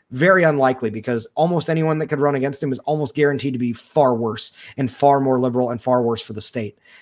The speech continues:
But if I can get him out of the Republican candidacy, I will, because what he's done has ticked me off. He's done things that were bad for business and bad for the state, and, and I disagree with it. Now, all of that said,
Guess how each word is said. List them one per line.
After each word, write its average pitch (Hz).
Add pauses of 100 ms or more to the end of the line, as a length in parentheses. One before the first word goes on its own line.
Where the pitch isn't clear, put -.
(160)
But 123
if 123
I 160
can 170
get 160
him 165
out 160
of 139
the 139
Republican 147
candidacy, 226 (160)
I 135
will, 131
because 120
what 127
he's 127
done 120
has 113
ticked 120
me 135
off. 151 (260)
He's 127
done 139
things 135
that 139
were 117
bad 120
for 123
business 143
and 131
bad 123
for 127
the 113
state, -
and, 123
and 127
I 120
disagree 123
with 110
it. 101 (320)
Now, 143
all 185
of 160
that 156
said, 185